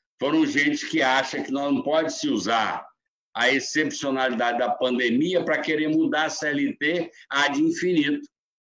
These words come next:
Você que é do ramo sabe do que eu tô falando. Então,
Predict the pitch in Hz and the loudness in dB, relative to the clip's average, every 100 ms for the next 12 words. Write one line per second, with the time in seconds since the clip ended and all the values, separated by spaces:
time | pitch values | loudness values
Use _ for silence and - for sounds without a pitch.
0 | _ 95 - 127 - 120 120 123 104 127 | _ -8 -4 -4 -2 -2 -2 -2 0 0
1 | 139 165 - _ _ _ - - 127 127 | 0 -2 -4 _ _ _ -10 0 0 2
2 | 135 139 156 151 156 165 175 143 123 277 | 0 -2 -2 -4 -4 -2 -2 0 0 0
3 | 285 311 - - | 0 0 0 -4